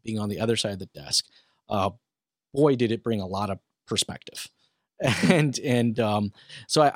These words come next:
I think there are some great ways to create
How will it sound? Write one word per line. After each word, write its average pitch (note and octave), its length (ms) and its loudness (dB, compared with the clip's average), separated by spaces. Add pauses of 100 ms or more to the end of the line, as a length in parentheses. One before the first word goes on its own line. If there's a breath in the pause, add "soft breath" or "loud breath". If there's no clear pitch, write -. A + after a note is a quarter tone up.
I - 20 4
think F#3+ 220 2
there D#3 280 8
are C#3 220 6
some A#2+ 260 0
great B2 400 0
ways A#2+ 400 2
to B2 80 0
create A2+ 640 -2